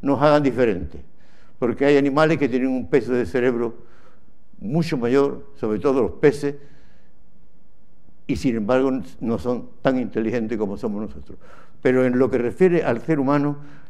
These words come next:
está claro que la base, que cuando se angula la base del cráneo, el cráneo se hace más grande. ¿Y por qué digo esto?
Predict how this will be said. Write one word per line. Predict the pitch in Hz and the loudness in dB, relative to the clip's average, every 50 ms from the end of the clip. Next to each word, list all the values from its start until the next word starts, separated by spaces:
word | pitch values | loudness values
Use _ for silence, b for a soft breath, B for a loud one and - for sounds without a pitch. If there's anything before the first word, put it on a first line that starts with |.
| B | B
está | - 127 117 - 165 151 151 | -2 -2 0 2 0 0 2
claro | 151 151 151 151 160 147 120 | 4 4 4 4 4 2 2
que | 143 143 | 2 2
la | 131 127 | 2 4
base, | 123 151 156 139 - 151 135 120 | 4 4 2 2 0 -6 -4 -2
que | 139 135 110 | -2 -2 -2
cuando | - 120 131 131 127 135 131 | 0 -2 -2 0 0 -2 -2
se | - - 151 139 | 0 4 4 4
angula | 135 135 147 160 202 220 196 165 143 131 | 4 4 4 4 6 6 8 8 6 6
la | 135 139 | 6 4
base | 139 165 175 165 156 160 | 4 4 4 2 0 0
del | 147 135 123 110 | -2 -2 -2 -2
cráneo, | 175 170 170 170 175 170 170 170 - - - - - - - - - - - - - - - - - - - - - - - - - - - - - - - | 0 0 2 2 0 -4 -8 -10 -12 -12 -12 -12 -12 -12 -12 -12 -12 -12 -12 -12 -12 -12 -12 -12 -12 -12 -12 -12 -12 -12 -12 -12 -12 -12 -12 -12 -12 -10 -6
el | 120 127 127 | -4 -4 -2
cráneo | 131 147 151 160 160 165 160 156 | 0 2 2 2 2 2 -2 -2
se | 170 151 | -2 -4
hace | 135 - 143 | -2 -2 -4
más | 135 123 101 | -4 -6 -6
grande. | 98 82 - - - - - - - - - - - b b b b b b b b b b b b - | -8 -10 -10 -10 -10 -12 -12 -12 -12 -12 -12 -12 -12 b b b b b b b b b b b b -4
¿Y | 143 123 | -4 -2
por | 117 160 165 156 | 0 0 0 2
qué | - 208 208 | 6 6 6
digo | 208 196 175 160 139 | 8 8 6 8 6
esto? | 117 87 - - - 92 78 | 6 4 0 -4 -6 -6 -6